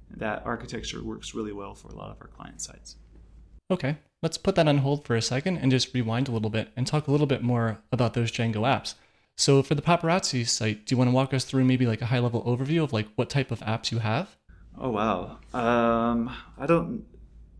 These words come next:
Speaker 1: I'd have to look at it to tell you. We probably have about a dozen or so apps. A lot of them are, I think,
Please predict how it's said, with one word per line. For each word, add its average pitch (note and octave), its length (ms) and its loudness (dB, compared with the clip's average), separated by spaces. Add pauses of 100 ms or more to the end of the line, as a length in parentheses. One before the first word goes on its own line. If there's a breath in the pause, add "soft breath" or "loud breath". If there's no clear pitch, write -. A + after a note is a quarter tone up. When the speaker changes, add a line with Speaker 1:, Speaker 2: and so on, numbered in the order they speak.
(140)
Speaker 1:
I'd B2 140 0
have D3 180 0
to A#2+ 140 -4
look B2+ 400 -2
at G#2 120 0
it - 200 -6
to - 100 -16
tell A2 200 -2
you. G2+ 400 -4 (580 soft breath)
We - 60 -6
probably C#3 240 -6
have A#2 140 -2
about G#2 280 -4
a G2 60 -4
dozen G2+ 600 -4
or A#2 120 -10
so G#2+ 520 -6
apps. - 500 -10 (920 soft breath)
A A2+ 60 -6
lot A#2 200 0
of A#2 80 0
them A2+ 200 0
are, G#2+ 400 -2 (480)
I - 60 -12
think, - 420 -4